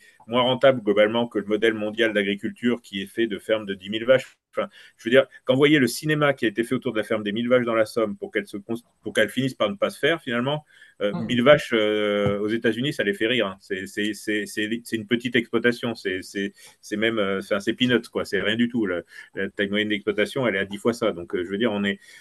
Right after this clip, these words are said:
Speaker 1: on est là-dessus, euh, dans une anomalie mondiale au niveau de notre modèle agricole.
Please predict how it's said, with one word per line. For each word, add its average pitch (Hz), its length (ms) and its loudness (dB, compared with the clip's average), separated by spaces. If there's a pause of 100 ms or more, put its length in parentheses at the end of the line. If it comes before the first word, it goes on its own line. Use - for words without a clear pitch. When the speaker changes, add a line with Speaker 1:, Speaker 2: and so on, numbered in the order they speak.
(220)
Speaker 1:
on 117 200 0
est 147 120 6
là-dessus, 151 400 4
euh, 110 360 4
dans 120 140 2
une 123 200 0
anomalie 135 420 2
mondiale 127 340 2
au - 20 -2
niveau 104 220 -2
de 101 60 -6
notre 104 180 -4
modèle 101 240 -2
agricole. 101 540 0